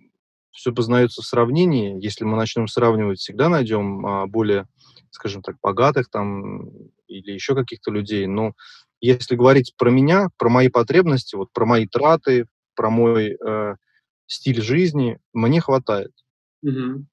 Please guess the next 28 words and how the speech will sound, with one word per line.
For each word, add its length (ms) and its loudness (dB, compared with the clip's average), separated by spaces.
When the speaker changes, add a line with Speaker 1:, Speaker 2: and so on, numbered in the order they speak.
Speaker 1:
Мне 140 -8
абсолютно 480 -8
хватает. 440 -10
Я 340 6
Speaker 2:
А 40 2
Speaker 1:
не 140 0
сильно 280 0
привередлив. 580 -2
Speaker 2:
Какие-то, 480 0
а, 100 -2
ты 140 2
упомянул, 480 4
что 180 -4
есть, 340 0
а, 140 -2
другие 380 0
интересы, 480 0
другие 480 -2
инвестиционные 560 -4
проекты. 640 0
Связаны 800 0
ли 120 0
они 200 0
с 100 -8
недвижимостью? 840 0
И 120 -2
видишь 360 0
ли 100 -4